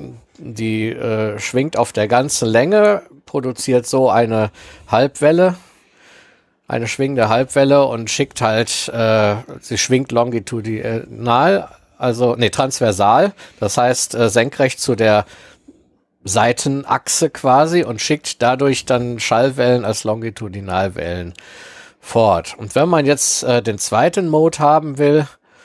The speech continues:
dann, äh, kann man genau in die Mitte der Seite einen Finger legen, locker, und die dann auch wieder anschlagen.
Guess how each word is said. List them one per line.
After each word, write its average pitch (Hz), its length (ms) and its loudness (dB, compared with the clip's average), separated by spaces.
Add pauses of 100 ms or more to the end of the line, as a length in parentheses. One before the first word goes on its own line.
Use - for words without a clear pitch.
(440)
dann, 120 440 -2
äh, 117 800 0
kann 135 200 -2
man 147 360 -4 (380)
genau 127 320 2
in 175 240 -4
die 139 80 -2
Mitte 165 320 -4
der 135 140 0
Seite 120 520 -2 (160)
einen 98 280 -12
Finger 175 360 -4
legen, 196 520 -6
locker, 180 420 0 (600)
und 135 340 -6
die 143 100 0
dann 127 320 2
auch 147 320 0
wieder 117 240 2
anschlagen. 135 800 2